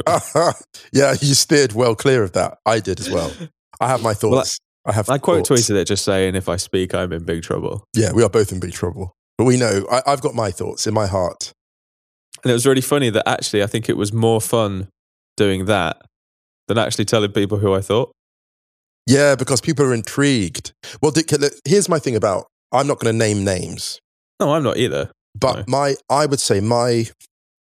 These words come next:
Speaker 1: my overrated player or players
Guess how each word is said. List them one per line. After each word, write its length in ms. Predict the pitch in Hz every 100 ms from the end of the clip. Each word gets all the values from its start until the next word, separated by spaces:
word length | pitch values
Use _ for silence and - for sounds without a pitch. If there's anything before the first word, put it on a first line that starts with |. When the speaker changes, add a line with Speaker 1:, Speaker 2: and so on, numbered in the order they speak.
| _ -
Speaker 1:
my 160 | 123 127
overrated 680 | 135 117 120 110 101 107 -
player 440 | - 113 92 87 90
or 120 | 98
players 640 | - 110 95 87 85 -